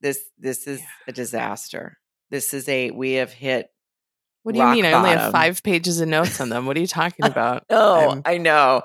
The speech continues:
Speaker 2: I'm like,
Speaker 1: I
Speaker 2: "What?"
Speaker 1: saved them for last 'cause I know that we're not gonna be able to get it all in, in a, in the reg-, regular amount of
Speaker 2: <gasps>
Speaker 1: time.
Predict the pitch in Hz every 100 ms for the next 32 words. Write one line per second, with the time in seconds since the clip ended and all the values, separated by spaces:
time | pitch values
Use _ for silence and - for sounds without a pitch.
0 | - 226 233 165 117 170 147 151 151 151
1 | 135 123 - 143 135 131 127 120 120 123
2 | 117 117 139 113 120 107 101 117 110 120
3 | 120 117 110 107 - 117 117 - 135 127
4 | 120 123 120 - - 139 135 135 131 120
5 | 151 151 175 151 143